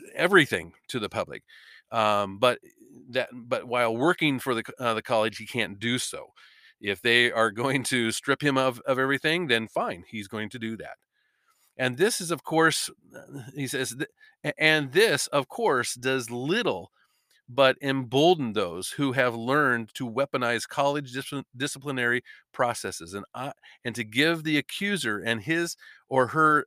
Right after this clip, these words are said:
lackeys the upper hand practically and legally. So that's what he's saying is he's not gonna do that, uh, as long as he works for the college.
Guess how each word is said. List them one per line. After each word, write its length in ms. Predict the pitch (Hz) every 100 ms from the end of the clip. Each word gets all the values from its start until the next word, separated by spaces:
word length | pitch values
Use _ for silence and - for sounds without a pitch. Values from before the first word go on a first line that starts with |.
| -
lackeys 640 | 117 143 160 113 90 80 - - - 123
the 180 | 123 - -
upper 220 | 160 156
hand 480 | 135 165 123 80 80 _ _ _
practically 600 | - 156 143 117 95 90 -
and 160 | 113
legally. 480 | 110 113 92 76 _ _ _ _ _ _ _ _ _
So 300 | - 113 104 - -
that's 240 | 113 - -
what 220 | 117 110
he's 120 | 120 127
saying 220 | 123 110
is 80 | 101
he's 160 | 107
not 180 | 113 104
gonna 160 | 123 135
do 200 | 143 120
that, 180 | 107 -
uh, 40 | 104 110
as 240 | 107 98
long 240 | 107 107 107
as 60 |
he 100 | 120
works 420 | 104 92 - - - _ -
for 80 | 95
the 80 |
college. 580 | - 110 95 76 - -